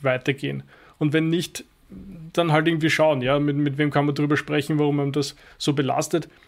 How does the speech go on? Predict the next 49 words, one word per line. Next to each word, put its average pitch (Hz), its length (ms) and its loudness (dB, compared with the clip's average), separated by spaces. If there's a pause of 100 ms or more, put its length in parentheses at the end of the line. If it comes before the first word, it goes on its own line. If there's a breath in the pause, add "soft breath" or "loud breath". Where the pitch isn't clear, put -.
(140)
Aber 151 160 2
es 143 100 2
ist 143 160 0
wirklich 156 300 -2
auch 156 180 -2
wichtig 160 640 -6 (380 soft breath)
zu 160 120 0
sehen, 165 480 0
also 147 340 0
gerade 160 220 2
in, 165 140 0
in 180 220 -2
guten 185 320 2
Zeiten 160 360 0
ist 151 160 0
es 143 100 0
ja 151 100 2
noch 170 200 -2
gut, 165 320 0
wenn, 156 260 2
wenn 151 160 0
mal 143 140 0
ein 139 140 -2
Abbau, 151 400 -2
ein 151 100 0
Mitarbeiterabbau 156 1000 0 (280 loud breath)
im 151 200 0
Haus 147 300 2
ist, 160 300 -2
wo, 151 260 0 (120)
weiß 151 180 -2
nicht, 151 120 -2
fünfzehn 156 320 -2
Prozent 156 420 -2
der 151 80 2
Be-, 143 200 0 (240)
Be-, 160 260 -2
Belegschaft 143 840 -2 (260 loud breath)
abgebaut 156 540 0
werden 151 160 2
müssen, 156 200 -2
dann 151 120 2
ist 139 100 -6
das 147 100 0
sowieso 156 260 0
nochmal 143 260 2
eine 139 100 2
ganz 139 240 0
andere 147 440 0